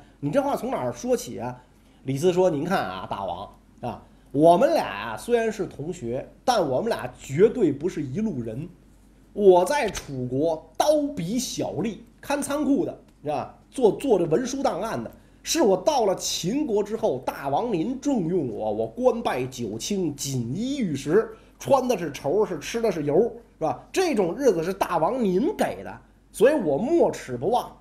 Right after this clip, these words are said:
啊！我肝脑涂地，我奉献您。灭了楚国，我不心疼啊！因为我在那儿的时候一直是屈辱困厄，是吧？所以我恨楚国，我灭了他，我不心疼。”说李-，韩非跟我可不一样，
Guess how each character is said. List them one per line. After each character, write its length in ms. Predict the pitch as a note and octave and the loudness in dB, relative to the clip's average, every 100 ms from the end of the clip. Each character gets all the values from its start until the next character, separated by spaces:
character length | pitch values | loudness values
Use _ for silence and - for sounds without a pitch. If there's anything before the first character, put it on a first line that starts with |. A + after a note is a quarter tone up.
| - | -14
啊！ 180 | G#2+ G2 | -10 -4
我 180 | C#3 | -4
肝 300 | C#3 D4 E4 | 2 2 2
脑 260 | D4 A2+ B2+ | -2 -2 -4
涂 240 | - F#3 | -4 -2
地， 180 | C#4 G#3+ | 0 0
我 140 | C3 B2 | -2 -2
奉 280 | B3+ F3 | 0 0
献 200 | C3 C3 | -2 -6
您。 180 | A2 A#2 B2 - | -6 -8 -10 -4
灭 240 | C#4 D#4 | 2 6
了 100 | F#3+ | 6
楚 220 | D3 C#3 B2+ | 2 -4 -2
国， 160 | E3+ | 2
我 120 | A3+ | 2
不 100 | B2+ | 0
心 180 | D3 A3+ | -4 -4
疼 200 | E3+ E3+ - - - | -2 -4 -6 -18 -6
啊！ 180 | D#3 C#3 | -4 -2
因 100 | A#3+ | 0
为 60 | C4+ | 0
我 340 | G3+ E3+ D#3+ | 0 -2 -2
在 140 | F3+ | 0
那 80 | A#3 | 0
儿 100 | A3 | 0
的 80 | E3 | 0
时 60 | D#3+ | 0
候 140 | D#3+ - - | -2 -4 -6
一 120 | G#3+ | -2
直 140 | E3 | 0
是 120 | G#3+ D3+ | 0 0
屈 320 | - - A3+ | -4 -2 -2
辱 180 | C#3 A2+ | -2 -6
困 280 | - B3+ D3 | -2 0 2
厄， 140 | C#3+ C#3+ - - | 0 -4 -8 -4
是 60 | D#3 | -2
吧？ 80 | |
所 120 | B2+ A3 | 2 2
以 40 | |
我 120 | E3 | 2
恨 300 | C3 D#4 G#3 | 6 6 6
楚 200 | - A#2+ | -4 -8
国， 280 | G2+ G#2+ B2 - | -6 -4 -4 -6
我 100 | - | -2
灭 200 | D3 D4+ | 0 2
了 80 | G3 | 2
他， 100 | G3 | 0
我 100 | E3 | -2
不 100 | C3+ | -2
心 140 | D3+ G3 | -6 -6
疼。” 180 | C#3+ F#3 - - - - | -6 -8 -14 -20 -20 -2
说 140 | C#4+ | 2
李-， 220 | D#4+ C4 G#3+ | 4 2 -4
韩 320 | - - A3 D#4+ B3 | -8 -2 0 0 -2
非 380 | F4 E4+ D4+ | 0 2 2
跟 240 | A3+ A#3+ G3+ | 6 6 6
我 120 | G3 | 2
可 140 | E3+ | -2
不 120 | B2 A#2+ | -4 -4
一 80 | |
样， 220 | B2+ G#2 | -4 -6